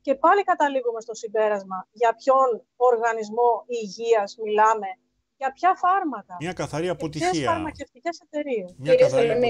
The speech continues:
Speaker 2: αποτυχία, κύριε Γραμμανού.
Speaker 3: μιλάμε για ενέτη δύο χιλιάδες είκοσι τρία και πέρα από όλο αυτό το κομμάτι, υπάρχουν ασθενείς αυτή τη στιγμή που αρνούνται να πάρουν εξιτήριο από τα νοσοκομεία, καθώς δεν έχουν πού να πάνε.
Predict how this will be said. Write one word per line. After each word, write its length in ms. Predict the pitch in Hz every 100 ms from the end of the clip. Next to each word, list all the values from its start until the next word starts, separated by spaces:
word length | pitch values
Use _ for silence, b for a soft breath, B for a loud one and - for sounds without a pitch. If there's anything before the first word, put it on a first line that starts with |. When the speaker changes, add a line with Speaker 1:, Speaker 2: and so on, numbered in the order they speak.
| -
Speaker 2:
αποτυχία, 280 | 453 - -
κύριε 200 | 117 110
Γραμμανού. 360 | 113 110 95 - - _ _ _ _ _ _ 226
Speaker 3:
μιλάμε 460 | 220 226 254 240
για 220 | 269 220
ενέτη 420 | 208 208 220 226 220
δύο 140 | 220
χιλιάδες 440 | - 220 214 -
είκοσι 300 | - 202 -
τρία 460 | - 196 190 202 196 _ _ _
και 140 | - 202
πέρα 640 | 208 254 277 247 202 -
από 240 | 208 208 226
όλο 140 | 262
αυτό 200 | 254 254
το 100 | -
κομμάτι, 680 | - 214 196 196 208 220 b b b b
υπάρχουν 520 | - 208 226 247 311 294
ασθενείς 680 | - 226 226 254 233 - -
αυτή 220 | 208 247
τη 100 | 254
στιγμή 420 | 254 - 220 226 247
που 80 | 220
αρνούνται 400 | 220 240 247 254
να 140 | 226
πάρουν 320 | 233 254 254
εξιτήριο 540 | 233 - 220 240 240 262
από 140 | 226
τα 100 | 220
νοσοκομεία, 720 | 208 214 208 202 214 226 233 -
καθώς 320 | 226 233 269
δεν 180 | 285 269
έχουν 280 | 294 277
πού 120 | - 302
να 120 | 269
πάνε. 360 | 269 262 202